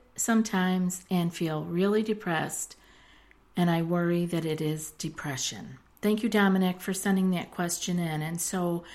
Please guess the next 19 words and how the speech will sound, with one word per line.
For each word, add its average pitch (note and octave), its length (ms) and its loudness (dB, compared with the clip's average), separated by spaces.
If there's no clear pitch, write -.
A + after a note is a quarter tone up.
I E3+ 580 2
am E3+ 200 -2
glad A3+ 460 0
that B3 120 0
you G#3+ 80 0
brought F#3+ 300 0
this G3 200 -4
up - 280 -2
because F#3+ 320 -4
people A3+ 320 -4
talk G3 440 -2
about E3+ 680 -2
this E3 220 -2
quite - 560 -4
often, D4 720 -4
right? F3+ 440 -2
They're F3 300 -2
asking G#3 880 2
about, F#3 720 2